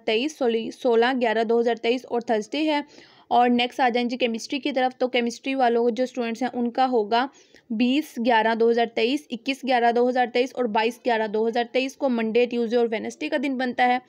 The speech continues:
बायो वाले जो स्टूडेंट्स हैं उनका है जी सतारह ग्यारह दो हज़ार तेईस, अठारह ग्यारह दो हज़ार तेईस फ्राइडे और सैटरडे को बनता है। उसके बाद नेक्स्ट आ जाए लाइब्रेरी साइंस की तरफ, तो पन्द्रह ग्यारह दो हज़ार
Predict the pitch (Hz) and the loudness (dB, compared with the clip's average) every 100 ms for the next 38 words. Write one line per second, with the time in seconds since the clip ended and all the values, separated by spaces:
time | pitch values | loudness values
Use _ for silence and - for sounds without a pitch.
0 | _ - - - 226 240 254 285 277 285 | _ -20 -16 -4 2 4 4 2 0 -4
1 | 285 247 233 254 254 247 240 269 247 233 | -2 -2 -2 -2 -2 -2 0 0 0 -2
2 | 269 - 233 220 233 247 240 226 220 226 | -6 -4 0 2 2 2 2 2 2 2
3 | 240 233 - 233 269 - 240 240 220 233 | 2 -2 0 -2 -2 -4 -4 0 0 0
4 | 233 226 240 233 247 262 269 247 262 285 | 0 2 2 2 0 0 -2 0 -2 -2
5 | - 240 233 220 247 233 240 330 - _ | -4 0 0 0 0 2 0 0 -6 _
6 | _ - _ _ 285 277 247 226 254 285 | _ -20 _ _ -2 2 0 2 0 0
7 | 320 277 254 262 277 262 - 247 247 240 | -2 -2 0 0 0 -2 -2 0 0 0
8 | 247 285 269 247 220 233 233 285 302 262 | -2 0 2 2 2 2 0 0 -2 -2
9 | - 269 254 254 247 226 226 233 254 247 | -4 -2 -2 -2 -2 0 0 2 2 2
10 | 233 240 247 247 | 2 0 0 -2